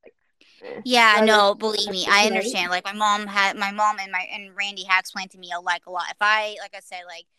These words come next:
Speaker 2: now I know for future reference. Could I, one question, am I allowed to say, "Oh, thank goodness"? Am I allowed to say that?
Speaker 1: Yeah, you can say "goodness" or "thank God," or, you know. But I don't
Speaker 2: Okay.
Speaker 1: know if you can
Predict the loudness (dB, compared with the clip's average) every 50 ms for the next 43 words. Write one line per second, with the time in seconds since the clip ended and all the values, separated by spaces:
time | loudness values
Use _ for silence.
0 | _ _ _ _ _ _ _ _ -10 -6 -6 -6 -6 -6 -10 -12 -14 -14 -16 -16
1 | -18 _ -20 -20 -20 -18 -14 -14 -14 -14 -14 -16 -18 -18 -18 -20 _ _ -20 _
2 | _ _ _ _ -6 -6 -6 -6 -6 -10 -12 -12 -10 -10 -12 -12 -12 -16 -18 -14
3 | -14 -12 -12 -10 -10 -12 -12 -12 -14 -16 -16 -16 -16 -16 -18 -18 -18 -20 -20 -20
4 | _ -16 -14 -12 -12 -12 -14 -14 -16 -16 -16 -18 -18 -18 -18 -18 -14 -12 -10 -10
5 | -8 -4 -2 -2 -2 -4 -8 -16 -16 -16 -16 -16 -16 -14 -12 -10 -8 -8 -8 -10
6 | -12 -16 _ _ _ _ _ _ _ _ _ _ _ _ _ _ _ _ _ _
7 | _ _ _ _ _ _ _ _ _ -8 -8 -2 2 4 4 4 4 2 0 -6
8 | -10 -12 -10 -12 -12 -12 _ _ _ -18 -18 _ -16 -14 -10 -8 -8 -8 -8 -10
9 | -12 _ -20 -20 -20 _ _ _ _ _ -12 -10 -10 -10 -10 -8 -8 -6 -6 -6
10 | -6 -8 -10 -12 -12 -14 -16 _ _ _ _ _ _ _ _ -16 -12 -10 -10 -10
11 | -12 -14 _ _ _ _ _ _ _ _ _ _ _ _ _ -20 -20 -20 _ _
12 | _ _ _ _ _ _ _ _ _ _ _ -4 -4 -4 -2 -4 -6 -6 -6 -8
13 | -10 -12 -12 -12 _ _ -18 -16 -16